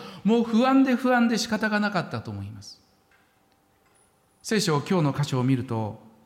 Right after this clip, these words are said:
ソロモンが夢の中で、神はソロモンにこう語りかけてくださいました。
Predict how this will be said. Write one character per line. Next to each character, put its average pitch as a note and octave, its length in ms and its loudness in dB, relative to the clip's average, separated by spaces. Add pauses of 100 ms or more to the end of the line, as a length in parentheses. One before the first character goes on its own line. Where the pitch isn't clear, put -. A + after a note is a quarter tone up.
(240)
ソ - 220 -2
ロ F3+ 80 2
モ C3+ 100 2
ン A2 100 0
が A2+ 440 -4 (300)
夢 A3 580 2
の G3 140 0
中 G3+ 300 -4
で、 E2 220 -12 (520)
神 A3 320 0
は A2 300 -6 (880)
ソ - 220 -6
ロ C3 80 2
モ G#2+ 120 -2
ン F#2+ 140 -8
に G#2+ 300 -8 (320)
こ G#3 160 0
う G3+ 40 -4
語 F3 260 -6
り E3 80 -10
か E3 120 -6
け C#3 80 -8
て G2+ 80 -10
く F#2+ 100 -12
だ F2+ 80 -8
さ F#2 140 -10
い F2+ 60 -8
ま F2+ 100 -8
し - 100 -18
た。 G2 60 -20